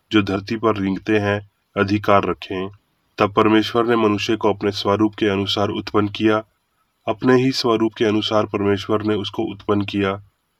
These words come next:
नर और नारी करके उसने मनुष्यों की सृष्टि की। और परमेश्वर ने उनको आशीष दी और उनसे कहा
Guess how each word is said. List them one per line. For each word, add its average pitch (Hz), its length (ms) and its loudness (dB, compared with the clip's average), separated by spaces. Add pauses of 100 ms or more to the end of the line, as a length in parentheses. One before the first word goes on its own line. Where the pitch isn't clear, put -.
नर 107 160 8
और 104 260 2
नारी 104 280 6
करके 107 320 0
उसने 104 340 -2
मनुष्यों 101 460 -2
की 104 120 -8
सृष्टि 98 460 -8
की। 95 340 -12 (1000)
और 107 120 4
परमेश्वर 117 560 0
ने 135 100 2
उनको 110 360 -2
आशीष 104 520 -4
दी 120 200 -6 (380)
और 101 120 2
उनसे 101 280 0
कहा 101 460 0